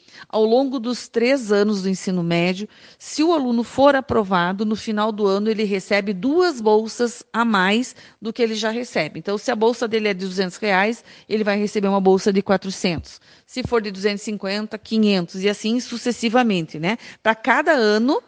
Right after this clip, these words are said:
em que ele concluir, né? Então, ele vai fazendo aí uma poupança que pode tá auxiliando ele depois a fazer um vestibular ou um curso, a inscrição em alguma formação, uma, alguma qualificação, enfim,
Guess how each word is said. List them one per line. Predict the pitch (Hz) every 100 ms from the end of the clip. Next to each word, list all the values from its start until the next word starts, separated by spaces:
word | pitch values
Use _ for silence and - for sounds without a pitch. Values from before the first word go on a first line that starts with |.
| _ _ _ _
em | - 254
que | -
ele | 233 226 247
concluir, | 277 254 294 294 214 - _ _ _ -
né? | 160
Então, | 180 196
ele | 196
vai | 208
fazendo | 214 202 214
aí | 208
uma | 220 240
poupança | - 254 254 202 196 254 349 - - -
que | 311
pode | - 262 247 294 254
tá | - 208
auxiliando | 233 - 208 208
ele | 202 196
depois | 202 196 196
a | 196
fazer | 196 175
um | 180
vestibular | 180 185 - 190 196 190 175 190 190 175
ou | 175
um | 185
curso, | 180 185 185 - 202 - -
a | -
inscrição | 180 - 196 190
em |
alguma | 185 180 190 185
formação, | - 190 180 185 - 180
uma, | 196 180
alguma | 180 196 196
qualificação, | - 175 185 190 185 - 202
enfim, | 208 - 233